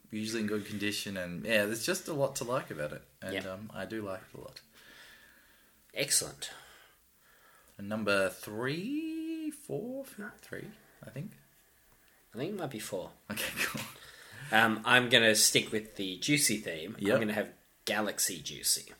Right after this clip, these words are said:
Speaker 1: Ah, yeah, yeah.
Speaker 2: Which is the one of the, um, juicy range,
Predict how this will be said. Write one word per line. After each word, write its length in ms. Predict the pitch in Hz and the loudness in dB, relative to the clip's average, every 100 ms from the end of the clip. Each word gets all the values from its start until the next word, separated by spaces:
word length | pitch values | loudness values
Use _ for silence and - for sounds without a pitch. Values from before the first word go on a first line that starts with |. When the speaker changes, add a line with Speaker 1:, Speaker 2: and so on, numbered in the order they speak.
| _ | _
Speaker 1:
Ah, 260 | 117 123 104 | 4 6 6
yeah, 160 | 85 78 - - | 2 -6 -12 -12
yeah. 120 | 82 - - - | -12 -12 -16 -8
Speaker 2:
Which 160 | 104 101 | -2 2
is 80 | |
the 60 | 104 | 2
one 180 | 101 101 | 2 0
of 200 | 95 87 | -4 -6
the, 240 | 90 85 | -6 -6
um, 440 | 82 82 80 78 73 - - - | -6 -8 -10 -14 -18 -20 -20 -2
juicy 400 | 113 113 - 85 | 2 4 2 -2
range, 540 | 85 85 87 104 - | -6 -6 -6 -6 -6